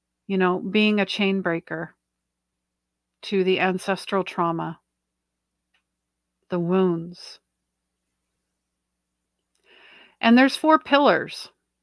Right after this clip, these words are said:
of reparenting. Discipline. <laughs> Oh, gosh, this is something that, you know, I call it a spiritual toolkit. I, I build up a self-care kit, and I practice it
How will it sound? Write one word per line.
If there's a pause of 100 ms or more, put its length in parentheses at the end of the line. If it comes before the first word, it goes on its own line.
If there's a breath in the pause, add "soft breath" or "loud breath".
(160)
of
reparenting. (840)
Discipline.
<laughs> (960)
Oh, (100)
gosh, (320 loud breath)
this
is
something
that, (360 soft breath)
you
know,
I
call
it
a
spiritual
toolkit.
I,
I
build
up
a
self-care
kit, (680)
and
I
practice
it